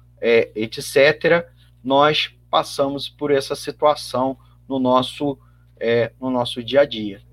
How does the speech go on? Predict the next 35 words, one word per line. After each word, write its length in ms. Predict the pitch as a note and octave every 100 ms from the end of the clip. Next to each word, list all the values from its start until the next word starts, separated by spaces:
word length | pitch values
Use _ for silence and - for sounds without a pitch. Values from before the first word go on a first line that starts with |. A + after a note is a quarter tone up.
| _ _
certo? 500 | - C3 D#3+ - - - _ _ _ _ _ _
Gente, 480 | - G3+ E3 - - - _ _ _ -
por 160 | A3
hoje 220 | F3 E3
é 40 | F3+
só. 400 | - F#3+ G#3 - _ _ _ _ _
Preciso 340 | C3 - D3+
encerrar 460 | D#3 - D#3 B2 C#3+
o 100 | C#3+
programa. 680 | B2+ A#2 A2+ B2 D#3+ E3+ F#3+ - - - _ -
Agradeço 720 | D3+ D#3 D#3+ C#3+ D#3 D#3+ E3+
muito 520 | D#3+ D#3+ F3+ G3 F#3+
a 40 | D3
você, 540 | B2 A#2+ - C3+ D#3 _ _ _ _ _
a 100 | -
vocês 380 | A#2 B2 - B2+
por 140 | -
terem 320 | - E3 F3+ E3
nos 160 | C3+
acompanhado. 880 | C3+ - B2+ A2 A#2 D3 D#3 D#3 - _ _ _ _ _
Desculpe 500 | B2+ - E3+ D#3+ C#3+
pelo 220 | - D3
atropelo, 760 | C#3+ - B2 - D3 E3 E3 D3
porque 200 | - C#3+
a, 120 | C3
a, 580 | A2+ B2 - B2 B2 -
a 100 | A#2+
animação, 500 | B2 C3 A#2 - D#3
a 40 | D3
gente 140 | C3+
teve 220 | C#3+ C#3
que 120 | C3+ D3
mudar 320 | C3+ B2+ C#3
o 100 | B2+
horário. 420 | A#2 C3+ D#3+